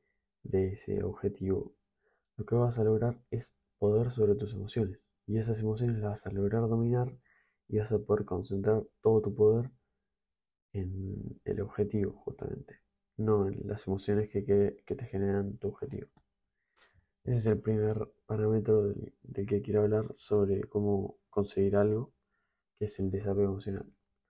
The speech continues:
El segundo parámetro es el sobreapego o el, mm, tener mucho apego sobre algo. Y esto quiere decir básicamente quemar los botes,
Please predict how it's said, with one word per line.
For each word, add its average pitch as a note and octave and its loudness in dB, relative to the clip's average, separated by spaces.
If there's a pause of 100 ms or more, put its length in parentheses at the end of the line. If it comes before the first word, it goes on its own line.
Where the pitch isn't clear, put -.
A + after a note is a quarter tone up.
(1600)
El G2+ 0
segundo B2 4
parámetro A#2+ 2
es - -6
el G2+ 0 (400)
sobreapego G#2+ 4
o G2 -2
el, G2 -4 (520)
mm, G2 -2 (360)
tener G#2+ 0
mucho A2+ 2
apego G#2+ 4
sobre - -8
algo. - -8 (1120)
Y B2 -2
esto B2+ 4
quiere A#2 4
decir A2 2
básicamente G#2+ 2
quemar G2+ 0
los G2+ 2
botes, - 0